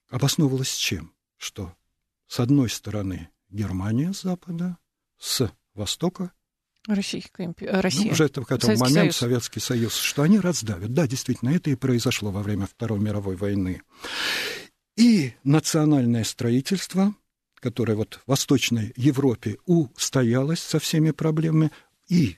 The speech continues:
Speaker 1: национальное строительство, которое разворачивается в постсоветский период.
Speaker 2: Вот интересно, <laughs> девятьсот шестьдесят пятый. <laughs> Я прошу прощения, говорю.
Speaker 1: Да-да.
Speaker 2: Так мы всё же братья или соседи, <laughs> а то ничего не понятно, ничего не понял. Девятьсот шестьдесят пятый,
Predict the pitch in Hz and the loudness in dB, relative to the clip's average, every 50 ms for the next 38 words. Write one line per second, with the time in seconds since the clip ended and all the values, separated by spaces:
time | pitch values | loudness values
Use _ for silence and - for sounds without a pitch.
0 | - 113 131 127 - - 147 139 143 139 127 120 117 120 113 - - - 123 131 | 0 0 0 2 2 2 4 6 6 6 6 4 2 2 0 -2 -4 0 2 2
1 | 170 214 220 - - 135 - - - 104 104 110 - _ - _ _ - - 135 | 4 2 2 0 -2 -6 -6 -8 -8 -10 -10 -10 -12 _ -20 _ _ -2 -2 0
2 | - 147 135 131 127 117 127 117 - 117 120 123 147 180 - - 180 160 139 123 | 2 4 4 4 4 2 0 0 0 0 0 0 0 0 -2 -2 -2 -2 -2 -2
3 | - - 110 - _ - 131 123 - - - 113 101 107 - - - - 104 - | -4 -6 -8 -8 _ -4 -2 -2 -2 -2 -2 -2 -2 -2 -4 -6 -8 -10 -10 -8
4 | - 98 92 87 85 85 - - - _ _ - 196 - 214 214 196 - 226 226 | -8 -8 -8 -8 -8 -8 -10 -12 -12 _ _ -6 -2 0 0 0 2 2 2 2
5 | 202 - 160 - - - - - - 190 185 170 - - - - - - 190 190 | 0 0 -2 -2 -2 -2 -2 -2 -2 0 0 0 0 -2 -2 -2 0 0 0 0
6 | - - 214 226 226 - 214 202 - - - - - _ _ - - - - - | 0 2 0 0 2 0 -2 -2 -4 -6 -12 -14 -14 _ _ -12 -6 -2 2 2
7 | - - - - - - - - _ _ _ _ _ - - - - - - - | 2 2 0 -6 -8 -10 -12 -14 _ _ _ _ _ -16 -16 -12 -8 -10 -10 -10
8 | - - - - - - 392 403 339 - - 208 190 - - 302 294 - 196 214 | -10 -20 -20 -10 -2 0 2 2 2 2 2 2 4 4 4 4 4 4 4 4
9 | 240 240 175 135 - 196 180 - - 196 139 135 196 185 180 160 127 - - - | 4 4 2 2 0 -4 -6 -4 -2 0 2 2 2 2 2 0 -2 -2 -2 -2
10 | 233 269 311 339 262 - - 294 269 226 220 196 220 277 359 349 - 269 254 240 | 0 2 2 0 0 2 0 0 2 2 0 2 4 4 2 2 2 0 0 0
11 | 254 - 254 254 240 - 285 226 233 - - - 233 220 220 - 302 294 247 240 | 0 2 2 0 0 0 0 0 0 2 0 0 0 -2 -2 -2 -2 -2 -2 -2
12 | - - - - 233 247 269 247 233 226 - - - 240 226 220 214 - 208 190 | -2 -2 0 0 0 0 0 -2 -2 -2 -2 0 0 2 2 2 0 0 -2 -4
13 | 202 - 254 247 240 220 - 220 190 151 156 170 170 160 - - 190 190 - - | -4 -2 -2 -4 -2 0 0 0 2 0 0 0 -2 -4 -2 -2 -2 -2 -2 -4
14 | - 185 - - 220 254 - - | -4 -6 -4 -2 -4 -4 -4 -4